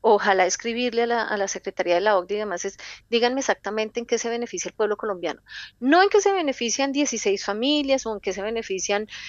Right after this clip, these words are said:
eh, doscientas familias, tal vez, eh, vamos a decirlo así, de la alta alcurnia, ¿sí?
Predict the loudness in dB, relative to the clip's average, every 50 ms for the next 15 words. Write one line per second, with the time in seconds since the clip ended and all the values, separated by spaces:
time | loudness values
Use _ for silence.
0 | -16 -10 -2 2 4 6 6 6 4 4 2 2 2 4 2 0 0 0 -4 -6
1 | -4 -4 -4 -4 -2 -2 -2 -2 -2 -2 -2 -2 0 0 0 2 4 4 4 6
2 | 6 4 4 4 2 0 -4 -10 -14 _ _ _ -4 0 2 4 4 4 4 2
3 | 2 0 -2 -2 -6 _ _ _ _ -20 -20 -20 _ _ _ _ _ _ 0 0
4 | 2 2 2 0 0 0 2 2 2 2 4 4 4 6 6 6 6 6 4 2
5 | 2 0 0 0 -2 2 2 4 4 2 0 0 0 0 -2 -2 _ _ -20 -20
6 | -20 -20 -20 -20 -20 -20 -20 _ _ _ _ _ _ _ -12 -10 -6 -4 -4 -4
7 | -4